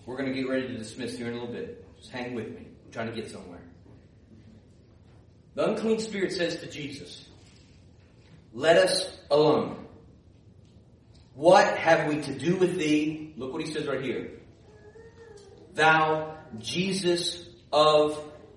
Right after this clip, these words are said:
Nazareth." <laughs> So the first thing the, the man says with an unclean spirit is he calls him out in the authority of who he was in the flesh.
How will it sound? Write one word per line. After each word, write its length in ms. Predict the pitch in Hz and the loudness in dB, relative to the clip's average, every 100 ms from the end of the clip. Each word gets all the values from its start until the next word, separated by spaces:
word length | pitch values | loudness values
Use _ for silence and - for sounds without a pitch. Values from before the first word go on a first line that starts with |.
| - | -16
Nazareth." 760 | 107 127 139 131 117 95 - - - - - - - - - - - - - - - - | -10 -4 -4 -4 -6 -12 -14 -18 -20 -20 -20 -20 -20 -20 -20 -20 -20 -20 -20 -20 -20 -20
<laughs> 40 | - - - | -20 -20 -18
So 160 | - 190 | -2 0
the 100 | 180 | 0
first 320 | 277 320 - | 0 0 6
thing 240 | 269 240 | 6 8
the, 320 | 190 170 - 165 | 6 2 2 0
the 60 | |
man 320 | 185 240 240 | 4 4 4
says 280 | - 214 175 | 4 4 4
with 120 | 175 | 4
an 120 | 175 170 | 6 4
unclean 260 | 180 185 | 2 0
spirit 600 | 170 202 185 156 - - 175 | -2 4 4 4 0 -8 -6
is 160 | 165 | -6
he 80 | - | -6
calls 380 | - 202 220 190 | 2 6 6 4
him 100 | 170 | 2
out 240 | 156 151 | 4 2
in 80 | 143 | 0
the 160 | 139 - | -4 0
authority 380 | 175 175 156 | 4 6 4
of 40 | 151 | 2
who 120 | 160 | 0
he 80 | 147 | 4
was 260 | 139 135 | 4 4
in 80 | 123 | 2
the 80 | 123 | -4
flesh. 420 | 123 120 - - | -2 -2 -2 -6